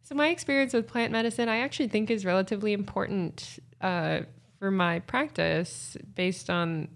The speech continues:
you know, actually, I just recently had a patient ask me about,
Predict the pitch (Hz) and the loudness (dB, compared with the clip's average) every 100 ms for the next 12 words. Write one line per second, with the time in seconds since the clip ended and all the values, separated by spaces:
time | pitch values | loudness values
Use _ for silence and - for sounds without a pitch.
0 | - 196 175 160 - - _ - - 196 | -6 -2 0 0 -2 -14 _ -8 -6 -6
1 | - 190 170 175 185 165 190 196 196 - | 0 2 6 6 4 2 2 2 -2 -2
2 | 190 233 196 170 165 170 165 156 - 180 | 0 0 -2 0 2 2 0 -2 0 0
3 | 175 160 - 220 - 170 151 151 147 - | 0 0 0 0 -2 0 0 0 -2 -2
4 | - | -6